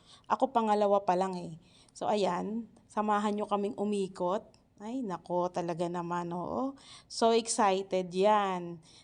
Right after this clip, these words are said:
Dapat kasama ate niya, pero masama ang pakiramdam, kaya hindi na sumama sa amin.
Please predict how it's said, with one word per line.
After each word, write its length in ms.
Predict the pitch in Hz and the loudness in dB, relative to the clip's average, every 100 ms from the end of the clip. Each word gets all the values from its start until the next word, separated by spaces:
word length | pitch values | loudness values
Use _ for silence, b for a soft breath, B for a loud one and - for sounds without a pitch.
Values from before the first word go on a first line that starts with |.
| _ | _
Dapat 400 | 175 190 196 220 | 0 2 4 0
kasama 560 | - 202 196 190 196 185 | -2 0 0 0 -2 -2
ate 240 | 175 185 | -2 -4
niya, 160 | 180 196 | -2 -2
pero 480 | 190 185 180 170 170 | 0 -2 -2 -4 -6
masama 400 | 185 190 190 190 | -6 -2 -2 -2
ang 80 | 185 | -2
pakiramdam, 800 | 185 190 180 175 170 226 220 196 | -2 -2 -2 -2 0 0 0 -4
kaya 160 | 190 | -4
hindi 240 | 190 180 180 | -4 -6 -4
na 160 | 185 | -4
sumama 400 | 196 185 175 175 | -4 -4 -4 -6
sa 320 | 170 - 180 | -6 -2 -2
amin. 320 | 165 175 170 | -2 -6 -10